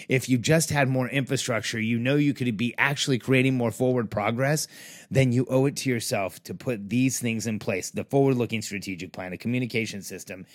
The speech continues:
and a cadence so your team knows exactly when they're going to hear from you.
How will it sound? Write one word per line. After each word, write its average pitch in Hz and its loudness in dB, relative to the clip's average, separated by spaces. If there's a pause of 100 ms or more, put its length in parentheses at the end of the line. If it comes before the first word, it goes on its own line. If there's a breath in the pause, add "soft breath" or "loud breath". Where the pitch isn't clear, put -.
(240 loud breath)
and 113 -4
a 110 -2
cadence 117 -6
so 113 -6
your 101 -4
team 113 -4
knows 107 -4
exactly 104 -6
when 98 -6
they're 90 -10
going 87 -10
to 90 -8
hear 78 -10
from 85 -18
you. 87 -20